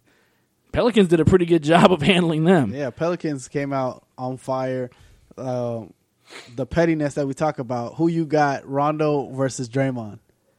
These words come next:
Speaker 1: 'Cause
Speaker 2: Oh.
Speaker 1: honestly, I'm loving what Rondo's doing right now.
Speaker 2: I'm loving what he's doing, but I always go with
Speaker 1: And I'm
Speaker 2: Draymond.
Speaker 1: all for it. And you know what? Draymond <laughs> ga-, came out and was like, uh, you know, "I know what they're trying to do.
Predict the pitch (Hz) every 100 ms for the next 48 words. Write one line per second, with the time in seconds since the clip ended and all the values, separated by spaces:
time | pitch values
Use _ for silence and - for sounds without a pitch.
0 | _ _ _ _ _ 143 127 135 165 190
1 | 175 185 180 151 156 156 165 170 156 147
2 | 143 147 147 139 147 147 143 143 139 139
3 | 139 139 135 156 151 180 180 165 160 143
4 | 175 170 143 123 - _ _ _ _ -
5 | 160 139 113 123 107 143 151 151 143 156
6 | 156 147 - 151 139 117 - 156 160 170
7 | 180 175 170 143 170 175 165 156 156 131
8 | 180 143 165 160 156 151 143 135 139 131
9 | 123 _ _ _ _ 131 127 120 147 143
10 | 127 131 151 151 147 135 147 135 127 139
11 | 135 131